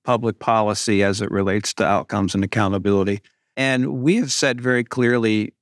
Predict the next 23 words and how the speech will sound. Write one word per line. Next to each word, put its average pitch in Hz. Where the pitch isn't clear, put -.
countless 131
times 95
that 113
we 117
do 127
not 123
oppose 127
accountability 113
measures. 104
We 120
simply 135
want 123
them 123
to 113
be 110
applied 107
across 110
the 131
board 113
equally 110
to 113
all 110
schools 98